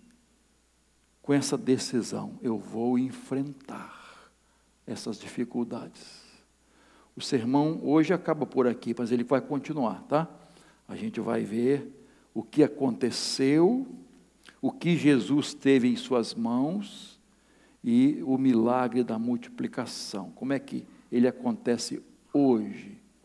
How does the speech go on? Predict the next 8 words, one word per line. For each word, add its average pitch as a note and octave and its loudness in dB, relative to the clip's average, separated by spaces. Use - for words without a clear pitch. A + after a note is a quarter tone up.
Mas C#3+ -4
vamos F3+ 0
ficar G3 2
com - -2
essa C3 -2
lição B2 0
aqui, A#2 -2
irmãos. G#2+ -4